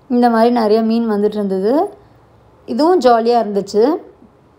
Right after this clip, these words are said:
ஒவ்வொரு ரைட்ல ஒவ்வொரு வியூ. நமக்கு, ம், அ, இந்த சப்பி-, செமி சப்மரைன்ல ஒரு வியூ கிடச்சிது. நம்ம உள்ளக்க இருந்து நம்ம மீன்லாம் பார்த்துட்டு இருந்தோம். அந்த கடல் வாழ் உயிரினங்கள் எல்லாம் பார்த்துட்டு இருந்தோம்.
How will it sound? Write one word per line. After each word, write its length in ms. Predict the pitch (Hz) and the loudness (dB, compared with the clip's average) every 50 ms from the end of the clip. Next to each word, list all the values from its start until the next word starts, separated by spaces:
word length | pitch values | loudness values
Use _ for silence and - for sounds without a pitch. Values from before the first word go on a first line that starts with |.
| _ _ _ _ _ _ _ _ _ - _ - | _ _ _ _ _ _ _ _ _ -18 _ -4
ஒவ்வொரு 680 | - 220 240 220 220 277 311 320 311 320 311 302 294 269 | 0 0 0 0 2 2 2 2 2 0 0 0 0 0
ரைட்ல 500 | 254 240 262 285 262 240 285 330 349 - | 0 0 -2 -2 -4 -2 -2 -2 0 2
ஒவ்வொரு 400 | - 233 214 202 226 240 233 214 | 2 0 0 2 2 0 0 0
வியூ. 260 | 185 175 214 226 226 - - - - - _ _ _ _ - | -2 -4 -6 -4 -4 -6 -8 -12 -20 -20 _ _ _ _ -4
நமக்கு, 340 | 247 247 262 254 254 254 240 240 233 233 226 226 214 | -2 -2 -2 0 2 2 2 2 2 0 -2 -4 -4
ம், 240 | 220 220 220 220 214 | -4 -4 -4 -4 -4
அ, 140 | 214 214 220 226 226 220 214 - - - - | -2 -2 -2 -2 -2 -2 -4 -8 -12 -8 -4
இந்த 420 | 247 226 226 240 233 233 226 226 | -4 0 2 2 2 2 0 -2
சப்பி-, 400 | - - 240 226 226 240 269 247 | 0 0 0 0 0 -4 -8 -6
செமி 260 | 247 277 262 262 285 311 | -4 -4 -2 -2 0 0
சப்மரைன்ல 640 | 294 277 220 220 254 254 262 262 254 247 247 - | 0 0 0 2 0 2 2 0 0 0 0 0
ஒரு 200 | 220 214 208 202 | 2 2 0 0
வியூ 260 | 185 220 233 233 233 | -2 -2 -4 -4 -4
கிடச்சிது. 460 | 226 240 208 214 214 - 196 208 233 233 226 - - - - _ - | -2 -2 -4 -4 -4 -6 -2 0 0 0 0 -4 -12 -20 -20 _ -8
நம்ம 220 | 233 226 226 226 | -4 -2 0 2
உள்ளக்க 420 | 226 240 262 262 269 269 262 277 269 | 2 2 4 4 2 2 4 2 2
இருந்து 240 | 254 247 240 240 254 | 2 2 2 0 0
நம்ம 200 | 247 233 226 214 | 0 0 -2 -2
மீன்லாம் 500 | 214 220 226 226 220 220 220 220 214 202 | -2 -2 -2 -2 -2 -2 -2 -4 -2 -2
பார்த்துட்டு 300 | 220 208 208 - 196 202 | -2 -4 -4 -6 -8 -8
இருந்தோம். 260 | 208 202 196 214 208 | -6 -6 -4 -4 -4
அந்த 140 | 202 196 196 | -4 -4 -6
கடல் 300 | - 196 196 202 220 214 | -6 -4 -2 -2 -2 0
வாழ் 240 | 220 226 220 220 | 0 0 0 0
உயிரினங்கள் 560 | 220 226 214 233 247 240 247 240 226 220 208 208 | 0 0 2 2 4 4 2 2 0 -2 -4 -4
எல்லாம் 220 | 202 208 226 220 | -4 -4 -4 -2
பார்த்துட்டு 300 | 233 214 208 214 226 - | -2 -2 -2 -4 -8 -8
இருந்தோம். 320 | 226 214 208 208 294 403 | -8 -6 -4 -2 -4 -4